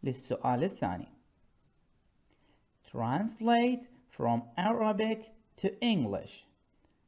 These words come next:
ترجم من اللغة العربية إلى اللغة الإنجليزية. كيف نقول علينا أن ننفخ خمسين بالونة بالهواء، نملأها بالهواء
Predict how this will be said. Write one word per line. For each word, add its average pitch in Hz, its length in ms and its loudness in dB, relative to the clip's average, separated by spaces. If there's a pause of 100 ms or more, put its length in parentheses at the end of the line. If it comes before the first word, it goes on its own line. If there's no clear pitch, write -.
ترجم 202 360 4
من 120 80 2
اللغة 131 220 0
العربية 208 420 2
إلى 139 240 -2
اللغة 117 220 2
الإنجليزية. 156 580 -2 (140)
كيف 285 360 2
نقول 202 560 4 (420)
علينا 127 460 2
أن 113 100 0
ننفخ 139 420 -4 (300)
خمسين 220 520 0
بالونة 170 520 4 (400)
بالهواء، 190 500 2
نملأها 135 380 2
بالهواء 185 600 4